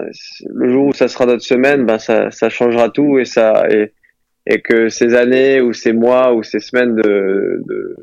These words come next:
de douleur, entre guillemets, elles, elles seront effacées, euh, le jour d'une victoire comme, euh, comme celle-ci. Donc c'est vrai que, bon, bah, voilà, on, on espère que ça arrive un jour, mais on, <laughs> on sait pas quand ça va arriver et si ça va arriver, et c'est, c'est assez facile de,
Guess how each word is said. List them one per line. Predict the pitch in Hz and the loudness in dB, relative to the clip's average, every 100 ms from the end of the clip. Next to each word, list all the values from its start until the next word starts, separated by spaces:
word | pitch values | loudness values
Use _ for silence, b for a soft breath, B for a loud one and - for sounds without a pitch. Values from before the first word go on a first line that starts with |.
| - - | -16 -6
de | 110 | -4
douleur, | 117 123 127 123 | 0 2 2 2
entre | 117 - | -2 -4
guillemets, | 110 117 127 | -2 0 2
elles, | 135 107 69 | 2 2 0
elles | 104 | -2
seront | - - 110 | -4 -2 0
effacées, | 110 - 117 - 131 | 0 0 -2 0 0
euh, | 120 104 98 101 | 2 2 0 -2
le | 110 | -2
jour | 113 113 | 0 0
d'une | 110 | 0
victoire | 107 104 - 120 - | -2 -2 0 0 0
comme, | 110 104 101 | -4 -4 -6
euh, | 101 95 92 | -10 -10 -6
comme | - 110 | -6 -2
celle-ci. | 117 107 - 156 - _ b b b _ _ _ - | -4 -2 -4 -4 -8 _ b b b _ _ _ -4
Donc | 120 | -4
c'est | - 135 | 0 2
vrai | 135 165 | 2 0
que, | - | 0
bon, | 131 131 | 0 2
bah, | 131 131 | 2 2
voilà, | 143 160 151 | 2 2 0
on, | 123 - | -2 -6
on | 135 123 | -8 -6
espère | 131 - 147 - | -6 -2 -2 -2
que | |
ça | - | -2
arrive | 123 123 120 | 0 0 0
un | 131 | -2
jour, | 143 170 131 | 0 0 0
mais | 113 107 110 | 0 0 0
on, | 110 107 - | -2 -6 -10
<laughs> | - | -8
on | 123 | -6
sait | - | -4
pas | 113 127 | -4 -2
quand | - | -2
ça | 123 120 | 0 2
va | 113 | 2
arriver | 113 120 147 147 | 2 2 2 0
et | |
si | - 120 | -2 -4
ça | 120 | 0
va | 110 110 | 2 2
arriver, | 117 123 147 127 | 2 2 0 0
et | |
c'est, | 110 110 107 - _ _ _ _ _ _ | -2 -4 -4 -8 _ _ _ _ _ _
c'est | 120 | -2
assez | 120 127 123 - - | 0 -4 -4 -12 -2
facile | 120 - 143 123 | -2 0 -2 0
de, | 117 110 | 2 2